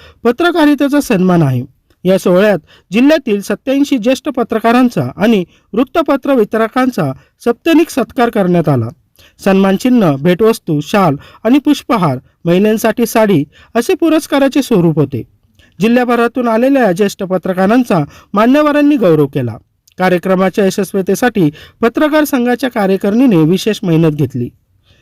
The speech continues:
जिल्ह्यातील पत्रकार बांधवांनी या सोहळ्याचे आयोजन, नियोजन आणि संयोजनाचे कौतुक केले. कार्यक्रमाला यशस्वी बनवण्यासाठी कार्याध्यक्ष वसीम शेख अनवर, कार्याध्यक्ष प्रशांत देशमुख, सरचिटणीस कासिम शेख,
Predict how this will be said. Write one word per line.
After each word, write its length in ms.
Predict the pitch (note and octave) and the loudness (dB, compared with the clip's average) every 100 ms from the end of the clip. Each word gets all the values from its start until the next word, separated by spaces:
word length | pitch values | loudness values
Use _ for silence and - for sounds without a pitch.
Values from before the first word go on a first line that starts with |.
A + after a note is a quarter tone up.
| _ - | _ -2
जिल्ह्यातील 460 | G3+ B3 C4+ G#3 F3 - _ | 2 2 2 0 0 -4 _
पत्रकार 420 | G#3 A3+ C#4+ D#4 C#4 | -6 -2 0 0 0
बांधवांनी 540 | B3 B3+ C4+ A3 F3 | 0 2 0 2 2
या 100 | F#3+ | 0
सोहळ्याचे 440 | - F3+ G3 F#3+ A3 | 0 2 2 0 -4
आयोजन, 380 | F3+ G#3+ G3 E3+ D#3 | 0 0 2 0 0
नियोजन 440 | F3+ A3 F#3 C3+ - - _ | 2 2 2 0 -4 -18 _
आणि 280 | A#3+ C4 A3 - _ | 0 2 0 -6 _
संयोजनाचे 680 | A#3 A#3+ C4+ C#4 C#4 C#4+ F3 | 2 2 2 0 0 -2 -4
कौतुक 380 | E3 F3+ F3 E3+ D3 | -2 -4 -4 -6 -4
केले. 220 | A#2+ A#2 - _ _ _ _ - | -6 -6 -14 _ _ _ _ -2
कार्यक्रमाला 600 | F3+ F#3 G#3 G#3 G#3+ G3+ | 0 0 0 0 2 0
यशस्वी 380 | G#3 G#3+ A3+ | 0 -4 -2
बनवण्यासाठी 720 | G#3+ G#3+ G#3 G#3+ G#3+ B3 F#3+ D3+ | 0 0 2 0 0 -2 0 0
कार्याध्यक्ष 640 | F#3 E3+ E3+ E3 C#3+ - D3+ C#3 - _ | 0 2 2 0 -2 0 -2 -2 -10 _
वसीम 300 | G#3+ C4+ D#4 | -4 0 0
शेख 280 | D4+ B3 A#3+ | 2 0 0
अनवर, 340 | G#3+ G3 C#3 - - _ | 0 2 0 -2 -14 _
कार्याध्यक्ष 600 | A3+ B3+ D4 C4+ D4+ - | -2 0 0 0 -4 -2
प्रशांत 600 | E3+ C#3+ F3+ F#3+ G3+ F#3 | -4 -2 -4 -4 -2 0
देशमुख, 380 | F#3 G#3+ G#3 D#3+ - - - F#3 | 0 0 2 0 -2 -12 -6 -2
सरचिटणीस 640 | F3+ B3 C4 A3+ E3+ - | 0 0 0 2 0 0
कासिम 360 | F3 E3+ F#3+ G3 | -4 -2 -2 0
शेख, 200 | D#3 | 2